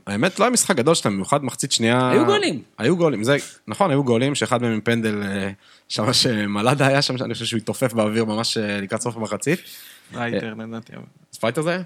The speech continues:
Speaker 2: היה פייטר, כן, אני יודע, כי לא קיבלתי נקודות על זה, ודיניס, אני חושב שהכשיל אותו, ו-
Speaker 3: כן, דיניס.
Speaker 1: אה, מלאד-, מלאדה כבש את הפנדל.
Speaker 3: כן.
Speaker 2: נכון.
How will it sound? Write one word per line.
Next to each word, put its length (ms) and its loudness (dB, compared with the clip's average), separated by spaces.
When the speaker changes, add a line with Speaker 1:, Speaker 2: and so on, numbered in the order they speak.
Speaker 2:
היה 180 -2
פייטר, 440 0
כן, 140 0
אני 160 -2
יודע, 200 2
כי 120 -6
לא 80 -8
קיבלתי 260 -6
נקודות 300 -6
על 60 -2
זה, 140 2
ודיניס, 1300 -2
אני 120 -10
חושב 180 -10
שהכשיל 580 -4
אותו, 380 -6
ו- 40 -8
Speaker 3:
כן, 120 -14
דיניס. 300 -8
Speaker 1:
אה, 100 0
מלאד-, 240 0
מלאדה 200 4
כבש 300 0
את 100 -6
הפנדל. 460 -8
Speaker 3:
כן. 180 -8
Speaker 2:
נכון. 240 -12